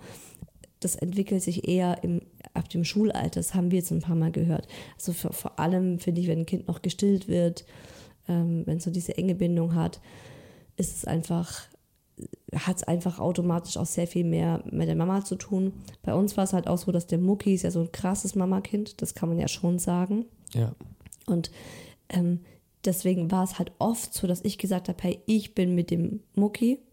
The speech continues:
Speaker 1: und du bist mit unserer Tochter." So, du nimmst sie, ich nehme ihn. Und dahingehend war's eben auch manchmal einfach so, dass du auch da deswegen viel mehr mit ihr gemacht hast.
Speaker 2: Genau.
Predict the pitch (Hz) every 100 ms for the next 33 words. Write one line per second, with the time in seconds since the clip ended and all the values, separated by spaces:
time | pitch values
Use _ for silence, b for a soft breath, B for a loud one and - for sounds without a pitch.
0 | _ B B B B - 180 170 170 -
1 | 160 156 - 180 - 160 165 - B B
2 | B - - 175 175 165 - - 208 185
3 | 180 170 170 - 190 170 - B B B
4 | - - - - - - - - - _
5 | _ _ 185 175 190 185 175 170 165 165
6 | 160 - 160 170 170 - 170 80 165 -
7 | 143 175 165 156 165 165 165 170 170 165
8 | 160 - 160 - 165 - 175 156 160 -
9 | - 226 185 170 170 170 165 - - 170
10 | 170 165 - 165 160 156 170 - 165 -
11 | - b b b b b - - 147 107
12 | 101